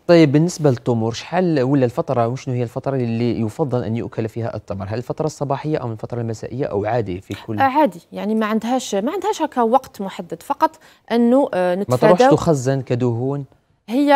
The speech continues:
Speaker 1: في الفتره
Speaker 2: هي
Speaker 1: الليليه، خاصه
Speaker 2: وي-
Speaker 1: لما ياكلها يروح يرقد الانسان.
Speaker 2: Exactement. انا حنتكلم على الفتره الليليه، خاصه الفتره الليليه،
Speaker 1: مم.
Speaker 2: انه،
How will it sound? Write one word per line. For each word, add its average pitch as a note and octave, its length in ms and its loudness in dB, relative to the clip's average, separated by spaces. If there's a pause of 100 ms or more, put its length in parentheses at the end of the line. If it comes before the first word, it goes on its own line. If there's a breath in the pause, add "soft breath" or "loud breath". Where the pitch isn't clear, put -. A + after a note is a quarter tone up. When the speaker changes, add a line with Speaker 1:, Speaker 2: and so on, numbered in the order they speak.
Speaker 1:
في - 80 0
الفتره - 160 4
Speaker 2:
هي C#3 80 10
Speaker 1:
الليليه، B2+ 460 6
خاصه C3 220 0
Speaker 2:
وي- B2+ 160 4
Speaker 1:
لما A#2+ 100 2
ياكلها C#3 240 2
يروح A#2+ 180 0
يرقد A2 260 -4
الانسان. A#3 260 4
Speaker 2:
Exactement. F3 340 -6
انا G3 160 -6
حنتكلم C4+ 500 -2
على A#3+ 120 2
الفتره B3 340 -4
الليليه، F3 360 -4
خاصه C4+ 340 -6
الفتره A3 380 -4
الليليه، F#3+ 420 -4
Speaker 1:
مم. - 60 -4
Speaker 2:
انه، A3 300 0